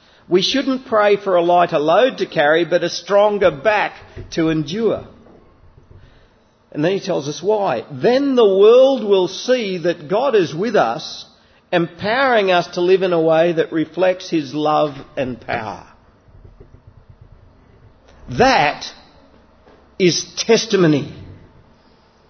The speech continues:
Testimony isn't just words.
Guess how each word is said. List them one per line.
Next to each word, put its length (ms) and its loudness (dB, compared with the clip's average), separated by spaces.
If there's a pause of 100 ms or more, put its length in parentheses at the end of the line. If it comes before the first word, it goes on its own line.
(1500)
Testimony 680 2
isn't 440 0
just 500 -2
words. 920 2